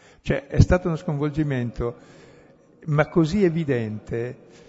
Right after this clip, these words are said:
eh, che qui ha osato rimproverare anche Pietro più tardi, dopo quattordici anni ad Antiochia: "Perché non ti comporti mica bene tu, eh? Sei ipocrita,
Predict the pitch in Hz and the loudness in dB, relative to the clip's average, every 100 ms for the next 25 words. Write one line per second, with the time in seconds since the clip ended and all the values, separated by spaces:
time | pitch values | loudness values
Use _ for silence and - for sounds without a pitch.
0 | - - - _ _ _ _ _ - - | -20 -20 -20 _ _ _ _ _ -8 0
1 | 147 135 - 156 - 208 247 220 - - | 2 0 0 -2 2 0 2 -2 -10 -20
2 | - - - - 147 143 160 185 185 147 | -20 -20 -20 -4 -2 0 -2 -2 -4 -4
3 | 139 160 147 151 156 165 147 147 139 - | -4 -4 -4 -4 -4 -4 -6 -6 -6 -6
4 | - 160 - 123 - 131 135 117 107 101 | -2 -2 -2 -6 -4 -4 -2 -2 -4 -4
5 | 107 - - - - - - _ _ _ | -4 -2 -2 -8 -14 -14 -14 _ _ _
6 | _ _ _ _ _ 135 135 135 131 - | _ _ _ _ _ -2 0 0 -2 -2
7 | 139 135 - 131 123 127 117 127 139 - | -4 -4 -2 0 0 -2 -2 -2 -2 -2
8 | 147 156 147 170 - 131 - 127 - - | -2 -2 -4 -6 -4 -6 -4 -6 -8 -20
9 | - - 139 123 139 127 135 - 135 127 | -20 0 4 4 2 2 2 0 -2 0
10 | 117 113 160 151 143 107 101 104 - - | 0 0 0 -2 -2 -4 -4 -6 -6 -4
11 | 117 - 127 - 127 - - | -2 -2 -4 -4 -10 -10 -14